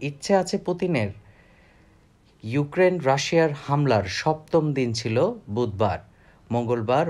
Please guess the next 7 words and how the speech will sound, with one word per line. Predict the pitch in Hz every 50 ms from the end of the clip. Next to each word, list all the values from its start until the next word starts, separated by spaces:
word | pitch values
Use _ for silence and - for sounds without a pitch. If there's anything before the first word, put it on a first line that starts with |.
| - -
মধ্যরাত | 107 110 107 98 104 120 120 117 113 113 -
থেকেই | - 143 139 - 147 120 98 90 - - - - _ _ -
দেশটির | 120 127 117 - - 123 113 107
রাজধানীর | 110 110 113 113 113 - 127 123 123 123 123 120 - - - - _ _ _ _ _ -
কিয়েভ, | 131 135 139 143 147 156 147 147 - - _ _ _ _ _
খার্কিভ | - - 120 120 113 117 - 160 165 165 151 - - - _ _ -
ও | 156